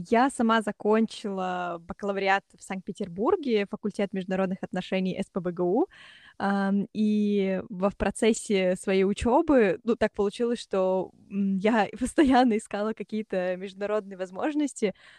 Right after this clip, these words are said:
Ам, это получилось, наверно, чисто случайно, просто с первого курса мне как-то было интересно постоянно взаимодействовать с иностранцами, участвовать, э, в каких-то,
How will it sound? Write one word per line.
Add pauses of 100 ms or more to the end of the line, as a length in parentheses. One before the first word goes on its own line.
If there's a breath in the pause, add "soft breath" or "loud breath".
(160 soft breath)
Ам,
это
получилось,
наверно,
чисто
случайно,
просто
с
первого
курса
мне
как-то
было
интересно
постоянно
взаимодействовать
с
иностранцами, (280 soft breath)
участвовать,
э,
в
каких-то,